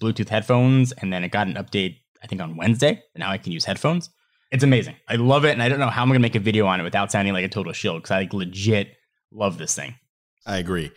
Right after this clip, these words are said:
Speaker 2: The one thing with these devices is each of them, all three of them, I'm assuming, I'm making an assumption about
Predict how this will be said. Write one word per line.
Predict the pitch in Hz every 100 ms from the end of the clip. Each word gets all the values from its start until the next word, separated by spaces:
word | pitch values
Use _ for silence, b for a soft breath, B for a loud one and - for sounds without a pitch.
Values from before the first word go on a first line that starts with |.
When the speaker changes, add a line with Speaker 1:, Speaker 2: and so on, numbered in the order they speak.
| b b b -
Speaker 2:
The | 107
one | 104 202 285
thing | - 185
with | 147 120
these | 117 104
devices | - 85 95 95 - 90 82 82 80 -
is | 92 90 87 87 85 82 - - _ _ _ _ _
each | 147 202 -
of | 90
them, | 82 67 71
all | 110 131
three | - 120 101
of |
them, | 85 85
I'm | 110 135
assuming, | - 117 80 71
I'm | 87
making | 98 110 104
an |
assumption | 92 98 90 90
about | 82 80 78